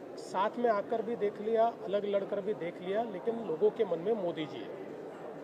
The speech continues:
लोग मोदी जी के साथ में हैं। अब किसी के परिवार में क्या चल रहा है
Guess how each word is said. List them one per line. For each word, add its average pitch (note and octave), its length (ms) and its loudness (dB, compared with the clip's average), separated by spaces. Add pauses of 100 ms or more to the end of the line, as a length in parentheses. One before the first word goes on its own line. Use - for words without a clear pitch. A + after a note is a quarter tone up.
(300)
लोग A#3+ 120 0
मोदी A3 300 4
जी G#3 100 -2
के A#3+ 120 4
साथ D3+ 280 -2
में C#3 100 -6
हैं। - 260 -8 (680)
अब G#3+ 60 -8 (100)
किसी A3+ 200 -4
के A#3+ 120 2
परिवार A3 480 6
में A3 120 4
क्या G#3 200 4
चल G3+ 160 0
रहा G3+ 240 2
है G3+ 420 2